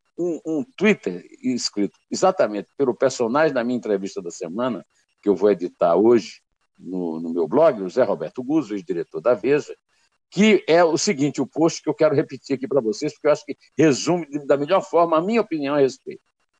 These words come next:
Bolsonaro ia fechar o Ministério do Trabalho, uma das piores cavernas de Alibaba deste país. Desistiu. Alguém disse que não dá.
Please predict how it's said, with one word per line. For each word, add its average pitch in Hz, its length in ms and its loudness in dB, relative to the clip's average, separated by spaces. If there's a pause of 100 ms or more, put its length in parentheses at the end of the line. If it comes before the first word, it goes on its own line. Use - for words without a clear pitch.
(300)
Bolsonaro 196 1000 4 (640)
ia 196 360 2
fechar 147 540 0
o 139 40 0
Ministério 135 600 -2
do 120 100 -12
Trabalho, 82 460 -4 (480)
uma 190 320 0
das 156 300 2
piores 180 720 4
cavernas 143 840 2
de 139 80 0
Alibaba 139 640 2
deste 156 280 -8
país. 104 480 -8 (540)
Desistiu. 190 880 0 (300)
Alguém 151 440 2
disse - 340 -6
que 180 140 -8
não 185 240 -4
dá. 87 260 -2